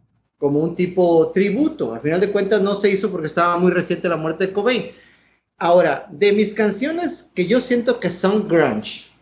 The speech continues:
del disco de, de Nevermind, que para mí sigue siendo, y lo acabo de escuchar en la mañana, este, un discazazo.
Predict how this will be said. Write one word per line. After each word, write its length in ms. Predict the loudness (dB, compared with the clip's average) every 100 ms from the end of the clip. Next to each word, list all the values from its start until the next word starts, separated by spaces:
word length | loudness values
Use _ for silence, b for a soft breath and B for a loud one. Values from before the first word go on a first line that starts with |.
| _ _
del 320 | -6 0 2 2
disco 420 | 0 0 0 0
de, 580 | 2 0 2 0 -4 -8 -4
de 540 | 0 4 4 2 -4 -2
Nevermind, 680 | 2 4 4 2 0 -6 -8
que 100 | -14
para 420 | -8 -2 -2 0
mí 400 | 2 2 0 -10
sigue 420 | -12 -2 0 2
siendo, 640 | 0 -2 -4 -4 -6 -8 -8
y 140 | -4
lo 100 | 0
acabo 300 | -2 0 0
de 60 | 0
escuchar 320 | -4 -4 -4
en 60 | -2
la 80 | -4
mañana, 460 | -4 -2 -4 -6 _ _ _ _ _ _
este, 320 | 0 0 2
un 220 | 4 4
discazazo. 1040 | 4 0 -4 -8 -8 -8 -10 -8 -8 -8